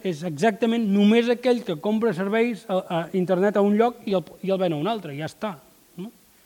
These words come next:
És que no ho sé. Per tant, és millor dir, quan parlem d'instal·ladors, sabem de què estem parlant, d'aquells que aporten o instal·len, no aporten, perquè aporta també és perillós, perquè podem dir, "No, el que aporta és el que el paga." O... No, és el que fa la instal·lació d'infraestructura nova, per això en diem instal·ladors.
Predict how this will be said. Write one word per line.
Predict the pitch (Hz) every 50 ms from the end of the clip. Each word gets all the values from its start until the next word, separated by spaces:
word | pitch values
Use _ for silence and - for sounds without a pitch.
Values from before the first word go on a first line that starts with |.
| _ _ _ _
És | - -
que | 160
no | 151 165
ho | 156 -
sé. | - 135 123 - - - - - _
Per | _ 156 147
tant, | 160 202 226 240
és | 220 170 196
millor | 214 220 220 240 247 240 208 190
dir, | 233 240 247 - - - _ _ - - - - _
quan | - 165 165 156
parlem | 180 170 196 233 254
d'instal·ladors, | 254 247 220 - - 226 220 220 233 262 269 - - - - - - - _
sabem | - - 180 190 190 185
de | 185 -
què | 185 151
estem | - - 160 151 143
parlant, | 151 143 139 131 127 123
d'aquells | 143 143 - 180 190 185 - -
que | - 185 208 208 - - - - _ -
aporten | 156 - - 170 165 160 - 185 185 190 220 - - -
o | - 147 143 - - _ _ -
instal·len, | 180 170 160 - - - 175 165 170 196 226 240 226 - - _ _ _ _
no | - 135 143 139
aporten, | 135 151 147 135 - 127 117 113
perquè | 120 117 131 131 - _ _ _ _ _ - 139
aporta | 123 - 165 156 147 156
també | 151 170 165 156
és | 143 - -
perillós, | - 151 139 135 139 123 113 -
perquè | - 135 117 131
podem | 127 131 127 127
dir, | 131 135
"No, | 143 139 131
el | 123
que | - 143
aporta | 127 123 123 117 - 151 143 -
és | 160
el | 165 156
que | - -
el | 131 120 113 127 123 -
paga." | - - 139 131 117 113 113 117
O... | 123 120 - - - - _ _
No, | 185 185 165
és | 156 147
el | 196 196 -
que | - 185
fa | - - 233 247
la | 262 254
instal·lació | 233 180 - - 214 202 196 180 - 233 247
d'infraestructura | 226 202 170 190 170 - - 170 156 156 - 180 160 151
nova, | 139 131 123 127
per | 117 - 135
això | - 208
en | 208 190
diem | 208 196 190
instal·ladors. | 180 160 - - 165 151 143 127 123 120 110